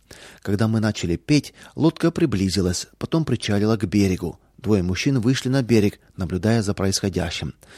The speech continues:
После крещения и молитвы все пошли в дом продолжать богослужение, и эти двое тоже пошли с нами. Я шел с диаконом из Юрги. Мужчины присоединились к нам. У них было много вопросов. Служитель открыл Библию и отвечал им,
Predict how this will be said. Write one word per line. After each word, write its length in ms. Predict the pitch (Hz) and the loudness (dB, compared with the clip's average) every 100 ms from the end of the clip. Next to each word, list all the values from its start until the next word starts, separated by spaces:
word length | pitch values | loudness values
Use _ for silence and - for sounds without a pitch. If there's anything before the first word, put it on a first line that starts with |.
| - - - | -20 -20 -10
После 240 | - 151 135 | -4 -2 0
крещения 540 | 143 131 165 151 120 | 0 2 4 4 4
и 180 | - 120 | 2 2
молитвы 400 | 104 120 156 117 | 2 2 2 0
все 220 | 101 160 | 0 -2
пошли 320 | 151 107 - 113 | 0 -2 0 -2
в 80 | |
дом 240 | 95 107 104 | 2 2 2
продолжать 400 | 92 92 92 98 | 0 0 0 -2
богослужение, 840 | 98 101 104 107 101 90 85 80 - - - - | -2 -2 -2 -2 0 0 0 -4 -8 -20 -18 -2
и 100 | 135 | 0
эти 160 | 131 123 | 2 2
двое 280 | 131 156 | 4 4
тоже 300 | 120 120 113 | 4 2 0
пошли 260 | 110 92 95 | -2 -4 -2
с 160 | - 87 | -2 -2
нами. 340 | 82 76 - _ - - - - - | -4 -4 -8 _ -20 -20 -20 -14 0
Я 160 | 143 | 2
шел 200 | 147 156 | 2 0
с 80 | 117 | 0
диаконом 500 | 90 113 110 117 113 | 2 2 4 2 2
из 200 | - 92 | 0 0
Юрги. 540 | 107 120 90 87 78 _ - - - | 2 0 0 -4 -4 _ -20 -20 -6
Мужчины 400 | 107 110 165 160 | -2 0 2 2
присоединились 800 | - 117 113 95 104 107 113 - | 0 0 0 0 0 2 0 -2
к 80 | - | -2
нам. 320 | 95 87 80 - - - - | 0 0 -2 -10 -20 -10 -2
У 60 | |
них 160 | 156 156 | 0 0
было 220 | 113 135 | 2 2
много 240 | 123 127 113 | 2 0 0
вопросов. 640 | 123 - 101 90 71 - _ _ - | -2 2 0 0 -4 -8 _ _ -20
Служитель 480 | - 101 101 131 127 | -8 -4 -2 0 -2
открыл 380 | 107 - 117 117 | -2 -2 -2 -2
Библию 460 | 113 143 101 85 - | 0 0 2 0 0
и 100 | 120 | -2
отвечал 540 | 117 107 - 107 90 | -2 -4 -2 2 2
им, 160 | 95 | 0